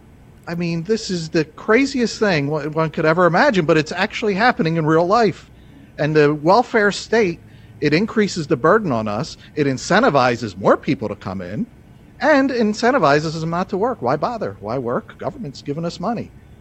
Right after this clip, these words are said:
It also, on the other side, incentivizes Americans not to be charitable.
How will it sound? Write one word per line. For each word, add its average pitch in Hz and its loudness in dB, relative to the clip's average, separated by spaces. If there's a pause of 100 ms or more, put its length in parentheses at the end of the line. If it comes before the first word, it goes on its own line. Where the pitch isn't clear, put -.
(140)
It 110 -4
also, 117 -2
on 135 0
the 139 0
other 175 4
side, 180 2
incentivizes 196 -2
Americans 220 0 (260)
not 294 0
to 233 -2 (460)
be 151 -4
charitable. 190 2